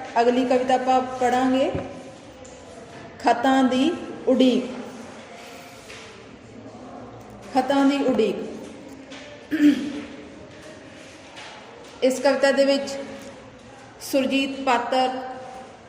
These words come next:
ਮਾਂ ਦੇ ਪਿਆਰ ਦੀ ਗੱਲ ਕਰਦਾ ਹੈ। ਠੀਕ ਹੈ, ਵਿਦੇਸ਼ ਦੀ ਧਰਤੀ ਦੇ ਉੱਤੇ ਬੈਠਾ ਇਨਸਾਨ ਆਪਣੇ ਰਿਸ਼ਤੇਦਾਰਾਂ ਨੂੰ ਯਾਦ ਕਰਦਾ ਹੈ।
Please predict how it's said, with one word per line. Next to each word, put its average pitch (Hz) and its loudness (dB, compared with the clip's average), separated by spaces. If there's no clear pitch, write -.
ਮਾਂ 240 2
ਦੇ 254 4
ਪਿਆਰ 214 4
ਦੀ 202 2
ਗੱਲ 202 2
ਕਰਦਾ 180 -2
ਹੈ। - -8
ਠੀਕ - -10
ਹੈ, - -14
ਵਿਦੇਸ਼ 269 6
ਦੀ 302 4
ਧਰਤੀ 269 4
ਦੇ 226 8
ਉੱਤੇ 233 4
ਬੈਠਾ 233 2
ਇਨਸਾਨ 233 -2
ਆਪਣੇ 233 0
ਰਿਸ਼ਤੇਦਾਰਾਂ 226 4
ਨੂੰ 226 2
ਯਾਦ 202 2
ਕਰਦਾ 185 -2
ਹੈ। 156 -8